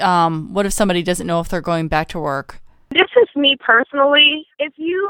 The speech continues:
Speaker 2: are, um, unsure if you're going back to work or if you're pretty sure you're not going back to work, I wouldn't, um, purchase one right away. Um,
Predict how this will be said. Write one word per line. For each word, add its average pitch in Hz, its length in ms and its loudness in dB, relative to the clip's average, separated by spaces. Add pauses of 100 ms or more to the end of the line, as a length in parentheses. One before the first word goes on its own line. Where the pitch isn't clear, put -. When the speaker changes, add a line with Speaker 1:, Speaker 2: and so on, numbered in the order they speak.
Speaker 2:
are, 285 540 2
um, 240 260 -2
unsure 285 640 -4
if - 100 -12
you're 294 160 -10
going 277 240 -6
back 269 260 0
to 285 80 -20
work 254 540 -8
or 220 180 -10
if 220 100 -16
you're 226 200 -12
pretty 330 240 -10 (100)
sure 285 140 -2
you're 262 160 -4
not 240 240 2
going 226 260 -4
back 220 280 2
to 233 60 -16
work, 220 440 -2
I 269 160 4
wouldn't, 339 400 -4 (100)
um, 226 380 -2 (640)
purchase 320 480 -2
one 339 280 0 (160)
right 214 240 2
away. 190 480 -12 (420)
Um, 233 300 2